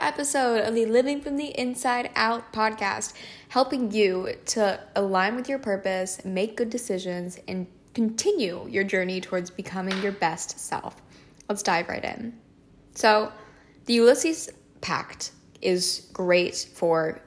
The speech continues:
implementing new habits, making good decisions, but it's also useful for eliminating bad or unhealthy habits. So, to give you a sense of how you can use this powerful psychology tool in your everyday life, here are some interesting and useful ways that I have seen used.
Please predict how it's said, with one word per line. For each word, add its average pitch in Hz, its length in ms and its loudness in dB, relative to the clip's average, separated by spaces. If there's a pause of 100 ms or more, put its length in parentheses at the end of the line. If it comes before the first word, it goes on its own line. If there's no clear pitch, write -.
(100)
implementing 220 460 0
new 214 140 -2
habits, 185 500 -2
making 190 320 2
good 190 140 -2
decisions, 175 560 -4 (320)
but 226 80 8
it's 226 160 6
also 349 400 6
useful 240 440 2
for 233 220 -4
eliminating 208 680 0
bad 175 480 2
or 254 100 0
unhealthy 302 600 -2
habits. - 560 -4 (160)
So, 208 340 8
to 208 140 2
give 226 160 2
you 392 120 6
a 381 60 4
sense 214 240 2
of 208 80 0
how 202 160 0
you 196 160 0
can 196 220 -2
use 175 260 0
this 175 240 -4
powerful 202 800 4
psychology 185 640 0
tool 170 300 -2
in 180 120 -4
your 185 120 0
everyday 190 320 2
life, 165 340 2
here 226 220 4
are 311 120 2
some 311 200 -2
interesting 277 720 -2
and 226 200 -4
useful 254 440 -2
ways 113 460 0
that - 200 -4
I 196 200 2
have 247 180 -2
seen 160 480 -4
used. - 460 -8